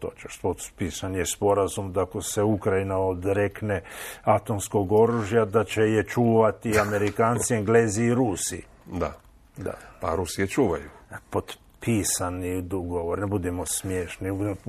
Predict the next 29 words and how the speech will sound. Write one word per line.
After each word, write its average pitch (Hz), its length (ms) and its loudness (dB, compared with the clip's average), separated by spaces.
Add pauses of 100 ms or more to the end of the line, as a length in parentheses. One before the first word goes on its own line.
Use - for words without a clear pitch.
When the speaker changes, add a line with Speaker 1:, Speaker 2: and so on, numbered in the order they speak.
(140)
Speaker 1:
Povijest 123 460 2
je 101 60 -2
puna 113 360 -2
potpisanih 90 760 -6
ugovora. - 420 -10 (680)
Speaker 2:
Da. 90 240 2 (280)
Speaker 1:
I 143 120 8
Speaker 2:
E, 117 100 4
Speaker 1:
dodataka. 98 800 0
Speaker 2:
imamo 127 300 4
jednu 117 240 0
vijest 107 380 0
koja 107 180 4
nam 95 140 2
nekako 104 400 2
promiče 101 560 0
jednostavno 101 560 2
zato 101 340 2
što - 220 -6
nikako 92 400 -2
da 85 140 -2
stignemo 85 540 0
do 85 160 -2
nje, 107 200 2
a 95 100 2
to 110 260 0
je 104 160 0
da 92 260 0 (760)
razina 104 680 4